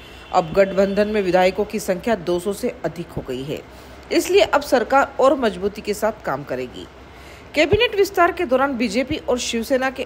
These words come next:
उन नेताओं पर भी विचार करना होगा जो खुद को संभावितों की दौड़ में देख रहे थे। अजित पवार गुट की एनसीपी के सरकार में शामिल होने पर उनकी आस धूमिल होती दिख रही है।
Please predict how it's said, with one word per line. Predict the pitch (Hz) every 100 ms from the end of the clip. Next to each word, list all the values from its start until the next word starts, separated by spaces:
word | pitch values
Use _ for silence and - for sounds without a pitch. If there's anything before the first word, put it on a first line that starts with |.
| -
उन | 262
नेताओं | 269 240 262 262 254
पर | 262
भी | 247 262
विचार | 185 208 220
करना | - 233 254
होगा | 247 240 285 320 - - - -
जो | 254 311 -
खुद | - 339 -
को | 381
संभावितों | 370 240 226 220 262 294
की | 294 302
दौड़ | 202 208 214
में | 233 175
देख | 160 156
रहे | 143 135
थे। | - 110 - - - - -
अजित | 170 175 214 185
पवार | 190 196
गुट | 190 196 208
की | - 226 -
एनसीपी | 185 - 240 240 240
के | 254 254
सरकार | 208 170 220 226
में | 240
शामिल | 247 208 190 233
होने | 240 254
पर | 262 294 311 - - - -
उनकी | 294 320 339 - - -
आस | 240 294 185
धूमिल | 196 214 240
होती | 226 160 160
दिख | 156 -
रही | 147 143
है। | 165